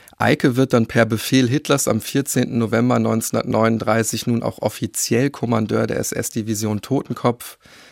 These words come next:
Fast wäre es aber dazu gar nicht gekommen,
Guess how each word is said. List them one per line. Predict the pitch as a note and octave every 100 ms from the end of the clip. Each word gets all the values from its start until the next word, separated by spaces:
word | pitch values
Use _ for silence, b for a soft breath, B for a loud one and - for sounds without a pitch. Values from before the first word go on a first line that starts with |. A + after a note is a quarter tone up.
| b b _
Fast | - - B2+ -
wäre | A#2 A2+ A2+
es | A2
aber | G#2+ G#2+
dazu | G#2 A2 - G#2+
gar | G#2+ G#2+
nicht | G#2+ -
gekommen, | - - A2 C3+ C#3+